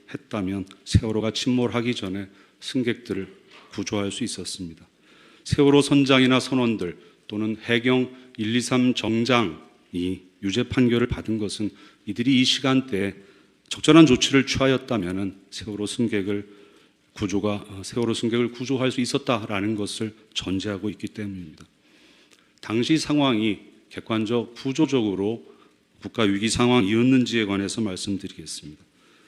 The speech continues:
국민의 생명이 위험할 수 있다라는 점에서 전통적인 안보 위기와 재난 위기는 본질적으로 같습니다.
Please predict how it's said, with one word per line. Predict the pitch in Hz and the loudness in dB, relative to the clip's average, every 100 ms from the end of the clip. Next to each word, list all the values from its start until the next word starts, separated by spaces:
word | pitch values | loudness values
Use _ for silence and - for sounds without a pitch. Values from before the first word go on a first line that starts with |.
| _ _ _ | _ _ _
국민의 | - 120 170 | 2 6 8
생명이 | 151 165 156 160 135 | 10 10 10 10 8
위험할 | 117 131 135 | 6 4 4
수 | 120 123 | 2 0
있다라는 | 101 - 127 123 131 123 | 0 0 2 4 2 0
점에서 | - 95 104 92 101 98 - - | -4 -4 -4 -4 -6 -8 -12 -16
전통적인 | - 101 104 139 135 123 127 113 | -10 -6 -2 2 4 4 2 0
안보 | 90 92 110 127 | -6 -6 -2 -2
위기와 | 98 92 92 92 98 98 - _ - | -2 -4 -6 -6 -4 -6 -12 _ -12
재난 | - 98 104 | -6 -2 -2
위기는 | 85 92 101 101 - - | -2 -4 -6 -6 0 6
본질적으로 | 104 101 104 95 - 95 101 | 6 4 -4 -6 -6 -6 -8
같습니다. | - - - 95 85 80 | -12 -10 -8 -8 -10 -14